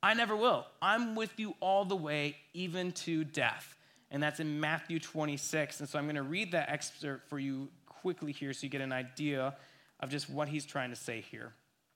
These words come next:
Then Jesus said to them, "You will all fall away because of me this night. For it is written, 'I will strike the shepherd, and the sheep of the flock will be scattered.' But after I am raised up, I will go before you to Galilee."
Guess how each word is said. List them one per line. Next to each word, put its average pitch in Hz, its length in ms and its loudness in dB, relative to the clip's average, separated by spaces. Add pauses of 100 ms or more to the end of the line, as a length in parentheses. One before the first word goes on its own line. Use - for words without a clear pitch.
(220)
Then 190 160 2
Jesus 214 240 2
said 190 200 6
to 160 80 2
them, 147 220 4 (300)
"You 160 120 2
will 185 100 6
all 196 240 8
fall 214 260 4
away 147 320 0
because 139 280 -4
of 147 60 0
me 139 160 0
this 131 240 -2
night. 113 260 -4 (380)
For 170 180 4
it 190 60 8
is 165 120 4
written, 180 280 2
'I 151 140 -2
will 156 120 0
strike 160 360 0
the 190 80 0
shepherd, 143 560 2 (120)
and 135 120 -6
the 135 60 -4
sheep 185 280 -4
of 180 60 -8
the 190 80 2
flock 143 340 4
will 139 60 -4
be 127 160 -2
scattered.' 113 500 -4 (680)
But 170 120 6
after 196 300 6
I 185 120 12
am 170 160 4
raised 160 280 2
up, 147 200 4
I 139 100 2
will 139 100 0
go 139 160 -2
before 156 340 -2
you 143 120 2
to 139 80 -2
Galilee." 113 500 -2